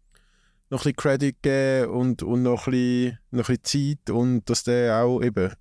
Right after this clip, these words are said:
mal einen vollständigen Kader bekommt und so. Da wird jetzt wahrscheinlich nicht gerade Panik verursacht in Basel. Aber also,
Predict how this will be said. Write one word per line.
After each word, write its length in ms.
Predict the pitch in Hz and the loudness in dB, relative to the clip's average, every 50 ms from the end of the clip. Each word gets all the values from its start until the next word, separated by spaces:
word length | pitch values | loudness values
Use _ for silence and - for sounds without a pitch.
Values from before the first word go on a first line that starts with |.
| - 113 113 - | -8 -6 -4 -2
mal 260 | - 104 104 107 110 | 0 0 2 4 4
einen 80 | 110 107 | 2 2
vollständigen 560 | - 120 117 117 - - 117 113 107 107 - | 2 0 0 0 0 0 0 0 0 -2 -4
Kader 360 | - - 131 123 127 127 - | -4 -2 0 0 0 0 -2
bekommt 460 | 120 - - - - 120 120 120 - - | -4 -6 -4 -2 0 0 0 0 0 -2
und 140 | - - | -2 0
so. 120 | - 113 110 | 0 0 2
Da 100 | 110 107 | 2 2
wird 200 | 107 107 101 - | 2 2 0 0
jetzt 200 | 104 104 - - | 0 -2 -2 -4
wahrscheinlich 260 | - - 117 110 107 | -2 0 0 2 2
nicht 120 | 113 113 | 0 0
gerade 160 | - 147 - - _ _ | -2 -4 -6 -6 _ _
Panik 400 | - - 110 113 117 120 113 - | -2 0 2 2 2 0 -2 -4
verursacht 720 | - - - 113 110 110 117 120 117 - 107 107 - - - | -8 -6 -2 0 0 2 2 0 0 0 0 0 0 -2 -2
in 100 | 117 110 | -2 0
Basel. 380 | 110 107 107 110 - - 120 - _ - - - - - - - - _ _ | 0 0 0 0 0 -2 -4 -4 _ -14 -20 -20 -20 -20 -20 -20 -20 _ _
Aber 420 | - 95 95 87 98 98 90 - | -4 -4 -2 0 0 -2 -2 -2
also, 360 | - 101 - - 101 90 85 | -4 -4 -2 -2 -2 -2 -2